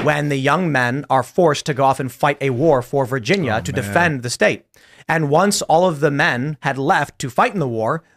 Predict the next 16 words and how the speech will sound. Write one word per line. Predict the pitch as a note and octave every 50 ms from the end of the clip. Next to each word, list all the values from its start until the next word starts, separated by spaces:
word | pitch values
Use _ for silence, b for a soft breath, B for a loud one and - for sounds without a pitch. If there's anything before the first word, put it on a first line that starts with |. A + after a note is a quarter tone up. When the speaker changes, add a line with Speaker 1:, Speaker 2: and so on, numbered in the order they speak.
| -
Speaker 1:
those | - B2 D#3 F3 E3+ -
that | E3+ -
remained | D3 D3+ F#3 F#3+ E3+ D#3 C3 A2+
voted | G#2 E3+ F3+ E3+ C#3+ B2 A#2+ -
to | - - B2
fracture | - - - F3 E3 F3 - - - F3+ D#3+
off | D#3 D#3 -
the | E3 D#3
state | - - D3 C3+ C3+
from | - - D3 D3+ E3+
Virginia | E3 F#3 B2 B2 B2+ A2+ A2+ A2+ A#2 C3 b b b b b
and | D3 D3 A#2
join | C3 C3 B2 C3
the | C3+ C#3+
Union. | F3 G#3+ G3+ C3+ F#2+ F2
Speaker 2:
Jeez. | E2 - D2+ E2+ G#2 G2+ D2+ - - - -